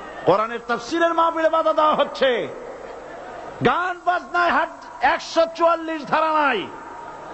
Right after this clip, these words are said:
কিন্তু কোরআন শরীফের মাহফিলে একশো চুয়াল্লিশ ধারা দেওয়া হচ্ছে।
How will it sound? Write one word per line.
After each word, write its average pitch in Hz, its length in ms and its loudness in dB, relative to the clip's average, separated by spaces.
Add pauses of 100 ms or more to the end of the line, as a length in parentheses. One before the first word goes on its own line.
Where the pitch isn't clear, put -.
কিন্তু 233 240 2
কোরআন 247 320 2
শরীফের 247 440 4
মাহফিলে 226 460 4
একশো 220 360 2
চুয়াল্লিশ 208 520 2
ধারা 175 180 6
দেওয়া 160 260 6
হচ্ছে। 135 300 0